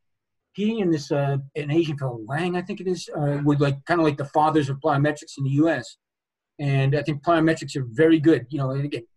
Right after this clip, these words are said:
a lot of people will be familiar with box jumping and things like that. And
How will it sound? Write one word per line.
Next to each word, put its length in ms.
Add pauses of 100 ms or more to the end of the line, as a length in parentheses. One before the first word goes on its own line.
(120)
a 40
lot 160
of 60
people 200
will 140
be 160
familiar 320
with 140 (340)
box 340
jumping 360
and 80
things 220
like 180
that. 260
And 140